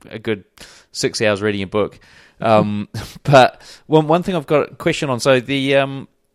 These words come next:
so this, you know, we're talking about Bitcoin here, and, and I think some of the guys were saying, like, you know, Bitcoin will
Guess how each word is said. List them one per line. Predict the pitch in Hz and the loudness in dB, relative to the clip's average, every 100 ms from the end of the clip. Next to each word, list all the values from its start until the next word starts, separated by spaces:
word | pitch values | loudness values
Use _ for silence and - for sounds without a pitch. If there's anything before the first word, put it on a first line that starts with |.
| _ _ - | _ _ -18
so | - 131 | -6 -4
this, | 135 156 - - | -4 -4 -8 -10
you | 127 | -10
know, | 131 | -8
we're | 131 | -8
talking | - 151 | -6 -4
about | 120 101 | -4 -2
Bitcoin | 135 - 135 123 | -6 -6 -8 -8
here, | 117 98 95 | -4 -4 -2
and, | 98 98 | -4 -6
and | 71 113 | -8 -8
I | |
think | 127 131 | -8 -10
some | 147 | -8
of | 127 | -10
the | |
guys | 110 113 104 | -4 -2 -2
were | 101 | -4
saying, | 107 104 | -6 -6
like, | 101 60 | -8 -8
you | 101 | -8
know, | 98 | -10
Bitcoin | 95 117 - - 104 101 98 _ _ _ _ _ | -8 -10 -10 -12 -10 -8 -12 _ _ _ _ _
will | 120 113 104 101 | -4 0 0 -2